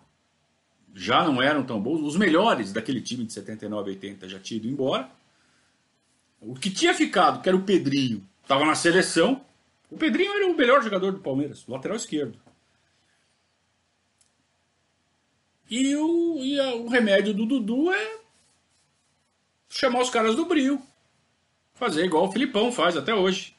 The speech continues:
Né? Vamos na raça e não sei o quê, e aquele discurso motivacional. Então o Palmeiras vai pra Campinas, perde do Guarani, mas pra nossa sorte, o Americano tinha ganho do Guarani no primeiro jogo.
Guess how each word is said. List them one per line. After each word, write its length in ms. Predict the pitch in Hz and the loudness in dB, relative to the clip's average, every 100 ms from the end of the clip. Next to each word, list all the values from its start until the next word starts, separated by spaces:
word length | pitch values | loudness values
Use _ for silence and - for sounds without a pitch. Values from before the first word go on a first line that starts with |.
| _ _ _ - | _ _ _ -12
Né? 220 | 123 190 | -10 -6
Vamos 260 | 139 226 254 | -6 -6 -4
na 140 | 240 | -2
raça 600 | 156 180 247 240 196 175 | 0 0 0 0 -4 -6
e 60 | 175 | -8
não 80 | |
sei 140 | 190 190 | -8 -12
o 40 | |
quê, 800 | - 175 208 208 196 180 160 143 135 | -10 -8 -6 -6 -6 -6 -6 -8 -12
e 60 | 151 | -12
aquele 260 | 156 175 | -6 -6
discurso 420 | 196 - 196 190 190 | -6 -6 -6 -4 -4
motivacional. 760 | 196 190 202 - 208 165 - _ _ _ _ _ _ _ | -6 -8 -8 -6 -8 -8 -12 _ _ _ _ _ _ _
Então 160 | 135 | 0
o 40 | 247 | 4
Palmeiras 320 | 240 214 185 | 4 4 4
vai 220 | 185 247 | 6 4
pra 120 | 247 220 | 4 2
Campinas, 720 | 208 190 170 208 226 - - _ - | 2 2 0 0 -2 -6 -14 _ 2
perde 720 | 156 180 202 185 156 131 123 | 6 6 6 4 0 -2 -4
do 100 | 120 | -2
Guarani, 520 | 110 127 131 220 - _ _ _ _ _ _ | 2 2 2 0 -4 _ _ _ _ _ _
mas 360 | 156 180 220 196 | -6 -2 -2 -4
pra 260 | - 147 135 | -8 -6 -4
nossa 340 | 113 110 123 | -4 -6 -8
sorte, 800 | - - 196 156 - - - - _ _ _ _ _ _ _ _ _ _ | -6 -2 0 0 -4 -12 -14 -20 _ _ _ _ _ _ _ _ _ _
o 120 | 139 | -2
Americano 600 | 185 185 202 - 185 196 | 0 0 -2 -2 -2 -2
tinha 260 | 190 220 254 | -4 -6 -4
ganho 320 | 226 214 214 | -2 -2 -2
do 100 | 214 | -4
Guarani 420 | 220 247 269 240 | -4 -2 -4 -4
no 80 | 247 | -8
primeiro 340 | 262 262 254 | -8 -6 -4
jogo. 440 | 254 214 214 - | -2 -2 -4 -8